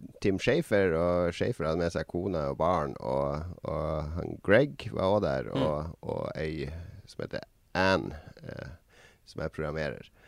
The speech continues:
Speaker 1: Så det var liksom, eh, s-, fire stykk fra Double Fine, og det viste seg jo, Tim Schafer, bestemora til Tim Schafer er jo fra Bergen.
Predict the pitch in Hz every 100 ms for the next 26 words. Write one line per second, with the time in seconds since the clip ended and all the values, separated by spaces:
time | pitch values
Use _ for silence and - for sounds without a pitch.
0 | - - _ - 127 147 143 123 120 113
1 | 110 104 101 98 98 - - - 123 123
2 | 98 120 - - 80 85 90 90 87 151
3 | - 90 87 95 98 95 101 - - 85
4 | 85 - - 110 104 117 123 87 85 98
5 | - - 76 60 - - 76 - - -
6 | - 87 82 - 85 101 113 -